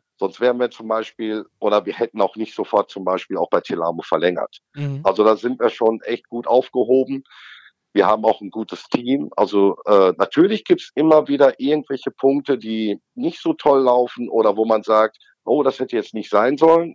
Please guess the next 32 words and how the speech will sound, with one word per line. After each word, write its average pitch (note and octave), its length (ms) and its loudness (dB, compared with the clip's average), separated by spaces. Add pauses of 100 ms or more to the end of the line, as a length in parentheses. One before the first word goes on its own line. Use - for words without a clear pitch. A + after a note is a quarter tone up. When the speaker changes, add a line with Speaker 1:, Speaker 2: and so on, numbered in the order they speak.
Speaker 1:
äh, A#2+ 240 2
das G#2+ 200 -8
kann B2+ 160 -2
man G2+ 180 -6
besser A#2 340 -2
machen.“ D#3 400 -4 (360)
Dann A2+ 120 0
setzt E3+ 220 -2
man E3+ 100 0
sich D3+ 180 -12
aber C#3+ 160 0
auch C3 120 0
zu-, A2 200 -12 (160)
zusammen. B2 600 0
Also A#2 240 2
ein A2 80 0
Vertrag A2+ 560 0 (220)
besteht B2+ 440 -6
aus A2 220 2
Vertragen G2+ 880 -2 (160)
Speaker 2:
Mhm. C#3+ 340 -8
Speaker 1:
und E3 320 0
dann C3 440 -6 (260)
spricht - 440 -6
man D#3+ 160 -2
drüber, D#3 380 0
versucht C3+ 460 -4
die A2 80 -10
ganzen A#2 360 -2
Sachen G#2+ 380 -4
zu - 120 -12
verbessern. E3+ 720 0